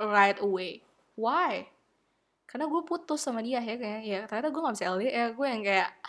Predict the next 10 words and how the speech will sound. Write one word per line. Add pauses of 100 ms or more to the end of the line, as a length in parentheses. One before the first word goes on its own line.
(560)
"I
knew,
I
knew
that,
I
knew. (640)
You're
a
liar.